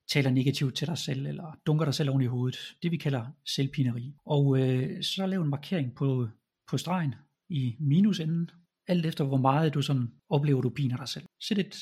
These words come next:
et stort kryds. Dernæst så vil jeg bede dig om nu at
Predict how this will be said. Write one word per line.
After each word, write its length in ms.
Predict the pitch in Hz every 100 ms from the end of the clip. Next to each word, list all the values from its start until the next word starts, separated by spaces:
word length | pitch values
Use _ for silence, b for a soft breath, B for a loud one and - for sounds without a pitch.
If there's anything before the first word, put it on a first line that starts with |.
| - -
et 160 | 208
stort 200 | - 151
kryds. 300 | - 147 - - _ _ _ _ _ _ _ _ _ _ _ _ _ _ B B B B B B B _ _ _ _ _ _ _ -
Dernæst 300 | 180 151 -
så 80 | 208
vil 60 |
jeg 100 | 175
bede 120 | 185
dig 80 | 147
om 160 | 139 139
nu 380 | 175 160 139 123
at 180 | 117